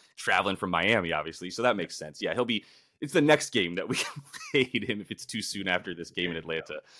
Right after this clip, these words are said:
Uh, let me close it out with D G the P G talking about Dar-, Darius Garland. I gotta go under because he's on the minutes restriction, and that is the play here. Um, that's it.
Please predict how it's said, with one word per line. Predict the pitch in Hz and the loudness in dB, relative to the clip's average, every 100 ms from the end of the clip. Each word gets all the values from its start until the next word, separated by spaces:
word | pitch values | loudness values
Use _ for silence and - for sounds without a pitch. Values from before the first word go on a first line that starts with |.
| - - - | -20 -8 4
Uh, | 110 110 113 | 8 8 8
let | 143 | 6
me | 180 | 4
close | - 151 139 | 4 6 8
it | 123 | 8
out | 113 107 | 6 6
with | 87 | 0
D | - 113 135 | -2 -2 -2
G | 120 147 139 | -2 -2 0
the | 127 | -2
P | - 117 113 | -4 -6 -4
G | 92 82 80 85 _ _ | -4 -8 -10 -14 _ _
talking | - 107 117 | 2 4 4
about | 104 98 98 82 | 6 6 4 2
Dar-, | 101 92 | 2 2
Darius | 92 104 104 - | 0 0 0 2
Garland. | 98 95 92 95 - | 4 4 4 0 -2
I | |
gotta | 87 104 113 | 2 2 4
go | 104 98 - | 2 2 0
under | 95 90 82 | -2 0 -2
because | 80 87 85 | -4 -8 -6
he's | 82 | -2
on | 92 98 | 0 0
the | |
minutes | 90 90 - | -2 -4 -6
restriction, | - 85 - 87 | -10 -8 -8 -8
and | 78 | -6
that | 82 101 - | -2 -2 -4
is | 92 90 | -6 -6
the | - | -10
play | 87 - 90 85 | -18 -6 -4 -4
here. | - 73 - _ - 85 | -6 -16 -16 _ -16 -6
Um, | 85 80 | -4 0
that's | 95 - | 0 0
it. | 90 | -2